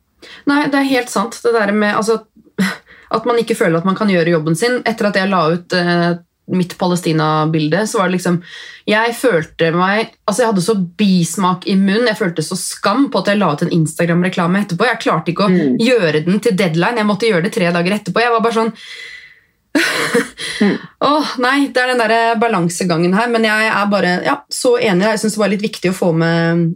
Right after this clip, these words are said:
Speaker 1: nå at alle kan dele noe uansett
Speaker 2: Ja.
Speaker 1: om det ikke passer inn i feed. Del dette Vipps-nummeret
Speaker 2: Ja,
Speaker 1: da,
Speaker 2: ja, ja,
Speaker 1: eller en link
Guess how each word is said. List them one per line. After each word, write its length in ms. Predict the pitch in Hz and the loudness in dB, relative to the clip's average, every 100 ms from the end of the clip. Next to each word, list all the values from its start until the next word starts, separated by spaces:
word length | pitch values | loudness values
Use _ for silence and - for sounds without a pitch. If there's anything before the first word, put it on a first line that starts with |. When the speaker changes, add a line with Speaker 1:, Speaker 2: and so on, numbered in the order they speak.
| - | 0
Speaker 1:
nå 260 | 185 208 - | 0 0 -4
at 240 | 180 - - - - | -8 -10 -20 -20 -4
alle 300 | - 220 165 165 | 0 2 2 2
kan 180 | 208 | 2
dele 280 | 202 185 165 | 2 2 2
noe 400 | 202 196 170 180 - | 2 2 2 0 0
uansett 680 | 185 196 - 233 - - - | 0 -2 -4 -6 -6 -6 -2
Speaker 2:
Ja. 160 | 170 - - _ 202 | -2 -2 -16 _ 0
Speaker 1:
om 120 | 214 | 2
det 100 | - | 2
ikke 160 | - 180 | 0 -4
passer 420 | 269 - - 165 | -4 -4 -2 0
inn 140 | 175 185 | 0 0
i 80 | 220 | -4
feed. 460 | - 214 196 165 - | 0 0 2 0 -2
Del 300 | 185 240 262 | 0 0 2
dette 200 | 247 - 180 | -2 0 -2
Vipps-nummeret 500 | 175 - 180 175 196 | -2 -2 0 2 4
Speaker 2:
Ja, 120 | 196 | 2
Speaker 1:
da, 80 | 185 | 2
Speaker 2:
ja, 40 | |
ja, 60 | 165 | 2
Speaker 1:
eller 100 | 190 | 2
en 120 | 208 | 2
link 240 | 226 226 | 2 0